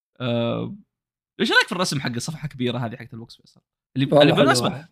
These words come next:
Speaker 1: فيها هاكي الضربة.
Speaker 2: إيه، إيه.
Speaker 1: فواضح
Speaker 2: بس
Speaker 1: إنه في
Speaker 2: أتذكر.
Speaker 1: رغبة،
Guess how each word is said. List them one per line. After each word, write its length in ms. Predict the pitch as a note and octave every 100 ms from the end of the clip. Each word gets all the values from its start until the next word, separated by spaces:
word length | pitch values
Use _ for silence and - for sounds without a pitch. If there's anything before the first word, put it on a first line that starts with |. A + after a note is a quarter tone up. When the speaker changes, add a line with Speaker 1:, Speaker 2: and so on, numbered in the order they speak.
| _
Speaker 1:
فيها 440 | C4+ C#4+ A#3 F#3+
هاكي 180 | G3+ -
الضربة. 380 | A2+ A#2 A#2 D#2+ _ _ _ _ _ _ _ _ E3+
Speaker 2:
إيه، 80 | E3 E3+ F3
إيه. 160 | E3 - _ _ _ _ C#3
Speaker 1:
فواضح 240 | F#3+ G3+
Speaker 2:
بس 40 |
Speaker 1:
إنه 80 | D#3+
في 80 | D3
Speaker 2:
أتذكر. 180 | G#3 F3
Speaker 1:
رغبة، 320 | F#3 D#3